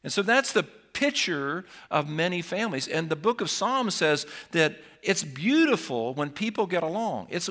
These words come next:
incredible when there's unity. There, it's incredible when there's harmony, but the opposite is when there's not harmony and when there's disharmony. It's ugly, it's painful. And it's not,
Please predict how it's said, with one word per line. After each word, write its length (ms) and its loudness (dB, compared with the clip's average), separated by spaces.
incredible 840 2
when 160 -2
there's 200 -2
unity. 460 -4
There, 180 -2
it's 280 -4
incredible 840 0
when 160 0
there's 220 2
harmony, 680 2
but 160 2
the 160 -4
opposite 600 2
is 160 0
when 180 -2
there's 220 -4
not 240 2
harmony 480 -2
and 100 -6
when 140 -4
there's 180 -4
disharmony. 640 0
It's 140 -6
ugly, 500 2
it's 180 -4
painful. 840 -6
And 240 2
it's 220 0
not, 300 6